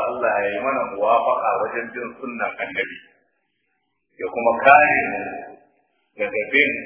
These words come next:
hanyoyin shaitan. A yau darasinmu na biyar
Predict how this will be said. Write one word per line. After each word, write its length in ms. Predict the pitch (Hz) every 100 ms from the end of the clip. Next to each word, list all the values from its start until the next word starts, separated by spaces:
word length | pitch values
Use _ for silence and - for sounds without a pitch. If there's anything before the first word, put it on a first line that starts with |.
| - - - - _ _
hanyoyin 580 | - 117 113 113 110 110
shaitan. 380 | - 113 - - - - - - _ _ _ _ _ _ _ - - - - - - _ _ _ _ _ _ _ _ _ _ -
A 60 | 107
yau 220 | 151 160
darasinmu 540 | 147 139 135 135 139
na 120 | 123 120
biyar 340 | 117 117